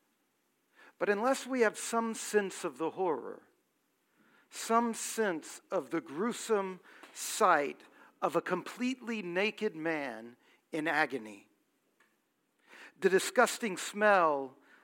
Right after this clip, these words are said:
of bodily functions taking place in full view of everyone, the sounds of their groans and labored breathing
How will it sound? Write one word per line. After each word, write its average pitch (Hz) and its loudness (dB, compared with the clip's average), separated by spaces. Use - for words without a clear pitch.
of 151 -2
bodily 190 6
functions 151 -6
taking 190 -2
place 160 0
in 170 0
full 233 0
view 131 -10
of 139 -2
everyone, 139 -6
the 190 4
sounds 240 6
of 165 0
their 165 4
groans 165 0
and 156 -2
labored 185 6
breathing 156 -4